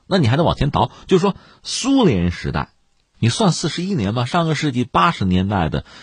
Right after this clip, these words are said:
苏和美的关系都比现在强。那时候可是冷战啊，双方你死我活啊，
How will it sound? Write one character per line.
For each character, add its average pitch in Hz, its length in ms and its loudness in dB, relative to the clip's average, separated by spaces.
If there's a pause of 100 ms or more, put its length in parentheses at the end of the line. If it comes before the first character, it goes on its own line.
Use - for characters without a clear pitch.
(140)
苏 - 500 0 (200)
和 120 200 0
美 87 300 2
的 67 140 -4
关 92 180 2
系 - 140 -8
都 104 120 4
比 - 100 -2
现 85 180 2
在 80 80 0
强。 82 260 -4 (560)
那 170 180 2
时 123 80 0
候 156 60 2
可 139 140 -2
是 143 60 0
冷 76 160 -2
战 131 160 4
啊， 73 180 -2 (160)
双 151 180 0
方 139 140 0
你 143 100 2
死 135 80 -2
我 104 140 2
活 - 160 -2
啊， - 160 0